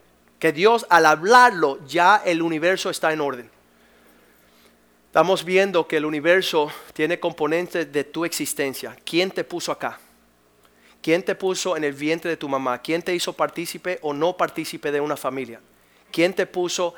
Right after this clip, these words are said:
a existir en este universo? Si no entiende que Dios tenía el archivo con tu nombre para desarrollar su agrado, su placer, su propósito. Por eso es que cuando guardamos la palabra del Señor, estamos poniendo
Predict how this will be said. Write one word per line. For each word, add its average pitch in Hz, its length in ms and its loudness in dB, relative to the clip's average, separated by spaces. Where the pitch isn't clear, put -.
a 151 120 0
existir 175 760 -2
en 147 160 -2
este 156 240 -2
universo? 135 480 -6
Si - 220 -4
no 156 160 2
entiende 214 580 2
que 143 140 -2
Dios 175 180 -2
tenía 190 280 0
el 165 80 2
archivo 202 560 -2
con 160 160 -8
tu 147 140 -6
nombre 147 420 0
para 147 200 4
desarrollar 147 680 0
su 247 680 0
agrado, 156 640 4
su - 260 -2
placer, 156 580 -2
su - 200 -6
propósito. 160 640 -4
Por 151 160 0
eso 185 160 2
es 202 80 0
que 180 160 0
cuando 151 280 -2
guardamos 160 520 4
la 214 160 2
palabra 202 380 4
del 214 60 -2
Señor, 180 400 0
estamos 185 420 2
poniendo 190 560 0